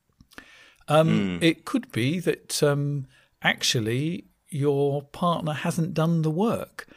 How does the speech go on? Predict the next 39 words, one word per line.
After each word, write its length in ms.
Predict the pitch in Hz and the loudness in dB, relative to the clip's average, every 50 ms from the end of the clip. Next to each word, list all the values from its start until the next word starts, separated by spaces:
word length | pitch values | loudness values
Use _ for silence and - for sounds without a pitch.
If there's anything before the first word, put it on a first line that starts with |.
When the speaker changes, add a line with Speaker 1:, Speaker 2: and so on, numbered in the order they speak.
| - - _ _ - | -20 -20 _ _ -6
Speaker 1:
It 180 | 151 151 - | -6 -6 -4
could 180 | - - 208 170 | -2 -2 -2 0
be 160 | - 139 131 | 2 2 2
there's 200 | 131 143 156 139 | 2 0 0 -2
still 260 | - - - 165 165 160 | -2 0 2 2 2 2
problems 440 | - - 170 165 156 156 156 151 | 4 4 4 4 4 2 0 0
with 100 | 160 160 | 0 0
your 160 | 156 160 156 151 | 2 2 2 2
relationship 800 | 151 160 160 175 208 196 - - 123 110 110 - 117 113 - - - | 4 4 4 4 4 2 0 -2 -4 -4 -4 -4 -6 -8 -8 -6 -4
and 280 | 147 143 143 135 131 - - - - - | -4 -2 -2 -2 -4 -6 -10 -18 -20 -14
something 400 | - - - 175 185 175 160 131 | -2 0 2 2 2 2 4 4
is 140 | 139 139 139 | 4 2 0
telling 360 | - - - 170 165 139 120 | -2 0 2 4 4 4 4
you 260 | 113 104 110 131 143 - - - - - _ - | 2 2 0 0 -2 -4 -10 -18 -20 -18 _ -4
there's 180 | 143 143 135 | -2 0 2
more 260 | 139 143 156 175 170 156 | 2 4 4 4 4 2
work 380 | 143 151 165 175 175 - - | 4 4 6 6 4 2 -2
to 80 | - - | -6 -4
be 140 | - 170 156 | -2 -2 2
done. 460 | 151 190 226 208 127 104 101 95 - - - - - - _ _ _ | 2 2 2 2 0 -2 -4 -8 -12 -16 -20 -20 -20 -20 _ _ _
And 340 | 151 135 131 131 131 131 127 - | -2 0 0 2 2 0 0 0
all 240 | - 147 151 165 147 | 2 2 4 4 4
I 100 | 135 135 | 4 4
would 180 | 131 123 120 - | 4 2 0 0
say 200 | - 139 135 135 | 2 4 4 4
to 100 | 135 - | 2 0
that 180 | 135 139 135 | -2 -2 -2
is, 140 | 160 151 131 | -4 -6 -2
"Great, 300 | - 160 180 202 - - | 2 4 4 4 4 2
roll 320 | - 135 131 165 185 180 170 | 0 6 6 8 8 8 6
up 140 | - - 143 | 4 2 0
your 80 | 135 | -2
sleeves 420 | 135 - - 147 160 170 170 - - | -2 0 2 4 4 4 2 0 0
and 80 | 160 | 0
let's 160 | 165 - - | 0 0 0
get 180 | - 180 - - | -2 -2 -2 0
down 280 | - 190 214 214 202 - | 2 2 2 2 2 0
to 180 | - 107 98 | -2 -6 -8
it." 260 | 98 - - - - | -10 -10 -12 -12 -12